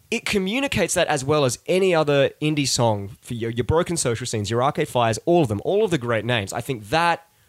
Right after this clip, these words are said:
that hits it with, with a purity that I think rivals any of them. So it's just really knocking on the head, something that I love in music, maybe above everything else.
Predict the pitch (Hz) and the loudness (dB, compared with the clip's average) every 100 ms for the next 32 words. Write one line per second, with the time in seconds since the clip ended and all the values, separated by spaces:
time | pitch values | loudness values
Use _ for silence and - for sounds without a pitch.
0 | _ _ _ _ 117 160 196 139 160 - | _ _ _ _ -2 0 0 0 -6 -4
1 | - 107 - _ _ _ 131 123 131 120 | -2 -2 -4 _ _ _ -6 -2 -2 -2
2 | 104 147 165 165 156 135 120 131 - 120 | -2 0 2 4 4 2 2 2 2 0
3 | - 113 110 - _ _ 113 131 123 120 | 0 -2 -4 -14 _ _ -2 2 4 4
4 | 107 110 110 101 80 - - _ _ _ | 2 2 0 -2 -6 -14 -18 _ _ _
5 | _ _ - 131 120 - 175 - 110 113 | _ _ 2 4 4 6 4 4 -2 -10
6 | 120 156 190 220 208 160 147 160 131 123 | 0 2 4 2 2 4 4 2 0 2
7 | 117 120 101 - 143 127 123 120 113 120 | 2 2 2 0 0 0 0 0 2 0
8 | 123 117 110 104 110 110 107 104 101 104 | 0 0 -2 -2 -2 -2 0 0 0 0
9 | 98 90 90 90 87 62 - | 0 -2 -6 -10 -10 -12 -12